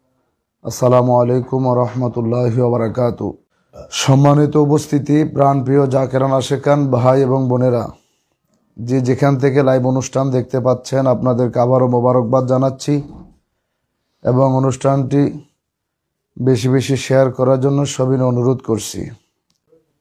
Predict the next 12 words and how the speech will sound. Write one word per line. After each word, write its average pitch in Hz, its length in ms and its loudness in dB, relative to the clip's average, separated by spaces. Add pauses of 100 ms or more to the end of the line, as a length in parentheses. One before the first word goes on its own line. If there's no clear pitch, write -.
আমরা 131 580 4 (840)
সকলেই 156 840 4 (240)
যাহারা 135 400 2 (100)
Facebook 135 480 0 (220)
ব্যবহার 127 480 2
করি, 131 460 -4 (260)
যাহারা 127 640 0 (1800)
সোশ্যাল 135 400 2
মিডিয়াতে, 135 500 2
আমরা 135 280 4
দেখতে 135 320 -4
পাচ্ছি 139 680 0